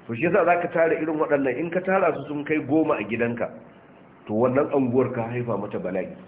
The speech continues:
Kuma irin abin da yake faruwa kenan. Shi yasa za ka ga wani, kuma a hakan uwarsa tana cikin gida, banda haushin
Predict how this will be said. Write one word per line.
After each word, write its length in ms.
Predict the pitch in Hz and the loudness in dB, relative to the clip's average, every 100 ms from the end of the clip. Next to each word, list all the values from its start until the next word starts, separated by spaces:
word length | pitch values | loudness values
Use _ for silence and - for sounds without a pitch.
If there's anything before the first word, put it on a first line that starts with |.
| - - - - - - - - - - - - - - - - | -20 -20 -20 -20 -20 -20 -20 -20 -20 -20 -20 -20 -20 -20 -20 -8
Kuma 140 | 110 135 | 0 2
irin 180 | 165 | 2
abin 220 | 131 127 117 | 2 0 0
da 60 | |
yake 180 | 110 110 | -2 -4
faruwa 320 | 95 90 98 95 | -4 -2 -2 -2
kenan. 220 | - - - - - - - - - - - - - - | -8 -14 -20 -20 -20 -20 -20 -20 -20 -20 -20 -20 -20 -12
Shi 80 | 113 | -2
yasa 180 | 131 143 | 4 6
za 140 | 139 | 6
ka 80 | 135 | 4
ga 100 | 113 | 4
wani, 300 | 127 131 127 - - - - | 4 4 0 -4 -16 -16 -2
kuma 180 | 151 202 | 0 2
a 100 | 175 190 | 0 0
hakan 300 | 190 131 - - - - 165 | 0 -2 -6 -14 -20 -12 0
uwarsa 300 | 196 196 156 | 0 0 -6
tana 200 | 180 170 - | -2 -2 -4
cikin 240 | - 156 151 | -6 -6 -2
gida, 400 | 156 151 - - - - - - - - - - - - - | 2 2 0 -8 -16 -20 -20 -20 -20 -20 -20 -20 -20 -18 -4
banda 280 | 165 196 170 | -2 2 0
haushin 440 | - 175 165 185 | 2 0 2 0